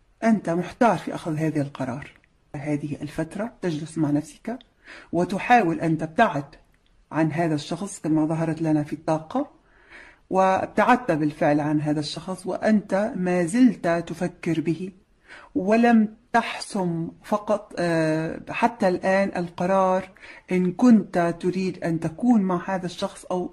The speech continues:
إن، أو أنك تريد أن تخرج من هذه العلاقة. ربما كان في هناك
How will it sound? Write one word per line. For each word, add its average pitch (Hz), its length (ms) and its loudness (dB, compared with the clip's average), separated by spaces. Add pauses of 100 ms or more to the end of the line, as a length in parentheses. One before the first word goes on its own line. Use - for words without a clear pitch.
إن، 185 260 -4
أو 185 200 0
أنك 175 540 -2 (280)
تريد 180 340 0
أن 165 160 0
تخرج 160 360 -6
من 160 80 0
هذه 151 220 0
العلاقة. 139 680 -8
ربما 180 500 0
كان 185 380 4
في 175 280 -4
هناك 175 580 -2